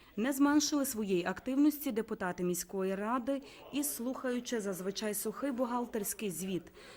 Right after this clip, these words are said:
Навіть навпаки, виконуючи обов'язків головного бухгалтера міськради Ірину Олеху,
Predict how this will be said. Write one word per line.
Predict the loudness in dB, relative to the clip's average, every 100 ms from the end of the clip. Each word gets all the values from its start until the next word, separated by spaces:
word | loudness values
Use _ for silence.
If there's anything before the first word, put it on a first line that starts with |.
| -8
Навіть | -2 0 0 -2
навпаки, | -4 -2 -6 -2 -2 -2 -6 -20 -10
виконуючи | -6 -2 0 4 4 2 0
обов'язків | -2 0 0 0 -2 -4
головного | -2 0 0 0 0
бухгалтера | 0 -2 0 -2 -2 0
міськради | 0 0 -4 -2 0 0 -2
Ірину | -2 0 0 0
Олеху, | -2 0 0 0 -2 -4